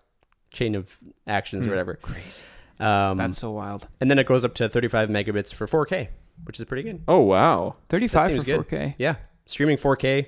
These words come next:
Speaker 2: Streaming four K at thirty-five seems crazy.
Speaker 1: Yeah.
Speaker 2: <laughs> Like, just streaming a four K video. Wow.
Speaker 1: Yeah.
Speaker 2: All
Speaker 1: So that,
Speaker 2: right.
Speaker 1: it's, like, it looks good. Like,
Speaker 2: Yeah.
Speaker 1: that, it seems good. I guess we'll only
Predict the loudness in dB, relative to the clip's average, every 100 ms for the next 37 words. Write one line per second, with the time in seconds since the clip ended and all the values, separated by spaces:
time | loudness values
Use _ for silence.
0 | -6 0 4 6 4 2 2 2 4 4
1 | 4 2 0 0 0 0 0 -2 -6 -8
2 | -8 -4 -2 2 4 4 2 -6 _ _
3 | _ _ -20 -20 _ -2 0 0 -2 -6
4 | _ -18 -14 -6 -4 -2 0 2 2 2
5 | 2 2 0 -4 -6 -2 0 0 -2 -12
6 | _ _ _ _ 2 6 6 2 -2 -4
7 | -2 -4 -2 2 2 4 4 2 0 0
8 | 0 0 0 4 4 2 -2 _ -10 -6
9 | -2 -2 0 2 2 2 0 -2 0 0
10 | 0 -2